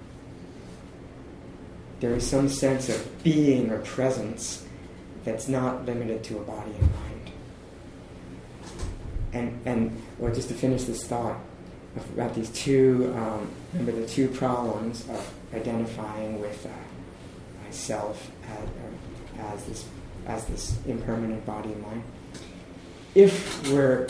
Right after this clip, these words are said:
able to start opening to identifying ourself as, um, as big mind,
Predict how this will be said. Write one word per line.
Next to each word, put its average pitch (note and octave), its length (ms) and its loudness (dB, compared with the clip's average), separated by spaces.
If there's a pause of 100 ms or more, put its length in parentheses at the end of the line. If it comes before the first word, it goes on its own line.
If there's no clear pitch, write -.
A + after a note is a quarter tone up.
able C#3 340 8
to A#2 200 2
start A#2+ 300 2
opening C3 580 4
to A2+ 280 -2
identifying A2+ 1000 -2 (1600)
ourself A#2+ 800 -2 (760)
as, G#2+ 440 -6
um, - 360 -10 (1200)
as A2+ 140 -6
big B2+ 260 6
mind, A#2 560 -2